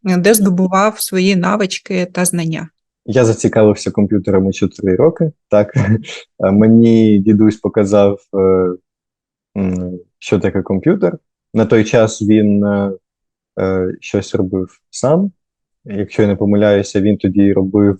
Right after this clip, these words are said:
Speaker 2: е, три Д модель, е, е, будинку, який ми потім побудували для нашої сім'ї. Мене дуже цікавило, що він там робить, та у якийсь момент він, е,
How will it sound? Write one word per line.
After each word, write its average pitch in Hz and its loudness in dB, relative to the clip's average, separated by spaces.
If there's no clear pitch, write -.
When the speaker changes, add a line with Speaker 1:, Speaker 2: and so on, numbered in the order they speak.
Speaker 2:
е, 98 2
три - -2
Д 104 4
модель, 98 0
е, 95 0
е, 90 -8
будинку, 101 0
який 95 0
ми 95 -4
потім 90 -4
побудували 101 2
для 120 4
нашої 117 2
сім'ї. 113 0
Мене 107 2
дуже 120 2
цікавило, 107 0
що 104 0
він 98 -2
там 98 0
робить, 160 2
та 101 4
у 98 0
якийсь 104 -2
момент 117 2
він, 104 4
е, 98 0